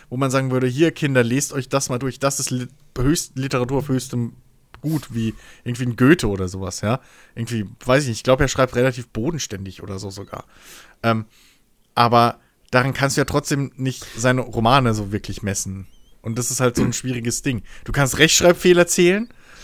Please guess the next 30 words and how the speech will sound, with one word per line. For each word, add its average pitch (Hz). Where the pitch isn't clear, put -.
so, 247
<laughs> 170
aber 175
das 165
ist 170
halt, 170
ne, 147
bei 185
Spielen 180
kannst 160
du 135
Bugs -
zählen, 139
aber 139
das 135
ist 156
halt 156
keine, 151
das 127
ist 147
halt 135
nicht 131
wirklich 139
ausschlaggebend 127
für 117
wie 120
die 123
Qualität 127
des 120
eigentlichen 123